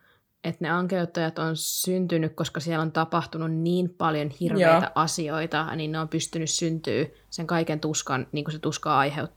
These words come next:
Speaker 1: synnyttänyt ne?
Speaker 2: Joo, joo.
Speaker 1: Joo. Kun mun
Speaker 2: Sitä
Speaker 1: mielestä Prison
Speaker 2: niinku
Speaker 1: Flickissä
Speaker 2: ajateltiin.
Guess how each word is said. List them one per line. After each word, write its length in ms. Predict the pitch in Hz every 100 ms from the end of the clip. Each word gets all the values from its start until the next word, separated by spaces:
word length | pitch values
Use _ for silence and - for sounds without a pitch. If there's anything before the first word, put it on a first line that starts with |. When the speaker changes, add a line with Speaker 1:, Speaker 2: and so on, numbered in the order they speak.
| _ -
Speaker 1:
synnyttänyt 560 | 170 147 - - -
ne? 140 | - 175 - -
Speaker 2:
Joo, 220 | 175 165 - - _ _ _ -
joo. 140 | 151 143
Speaker 1:
Joo. 180 | 175 160 170 _ _ _ _ _ _ - _ -
Kun 100 | 214
mun 180 | 220 233
Speaker 2:
Sitä 220 | 170 160
Speaker 1:
mielestä 240 | 147 147
Prison 40 | 139
Speaker 2:
niinku 220 | 143 147
Speaker 1:
Flickissä 300 | - 156 -
Speaker 2:
ajateltiin. 240 | 170 -